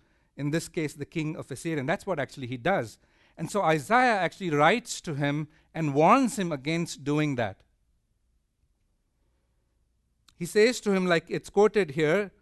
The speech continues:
"Do not fear their intimidation and do not be troubled."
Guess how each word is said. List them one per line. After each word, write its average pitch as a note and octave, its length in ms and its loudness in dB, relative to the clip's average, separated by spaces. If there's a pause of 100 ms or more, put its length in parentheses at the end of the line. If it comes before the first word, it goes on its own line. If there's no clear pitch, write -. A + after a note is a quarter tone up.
(300)
"Do D3 260 -2
not A3 460 2
fear C3+ 560 -4 (1700)
their E3+ 220 -2
intimidation E3+ 880 -2
and D3+ 200 -4
do E3+ 140 0
not F#3 380 -2
be E3 320 -4 (340)
troubled." B2+ 420 -8